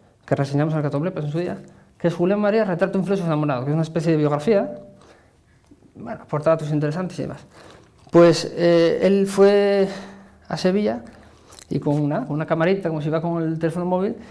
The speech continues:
pues grabó, sale de, de Zaragoza, de Zaragoza, y hace el viaje en ave y demás,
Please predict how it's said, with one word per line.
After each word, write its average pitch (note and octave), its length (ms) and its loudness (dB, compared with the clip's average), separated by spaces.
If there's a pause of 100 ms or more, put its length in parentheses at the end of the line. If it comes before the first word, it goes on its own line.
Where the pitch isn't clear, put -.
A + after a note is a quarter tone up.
(300)
pues D#3+ 180 -2
grabó, F#3 560 0 (200)
sale D3+ 360 0
de, D#3+ 200 -4
de D3 100 0
Zaragoza, D3 420 -4
de E3 140 -6
Zaragoza, F3+ 400 -4 (480)
y D#3 60 0
hace D3+ 220 0 (140)
el D3+ 80 2
viaje D3+ 240 0
en C#3+ 120 0
ave F#3 240 2
y D#3+ 40 0
demás, F#3+ 320 -2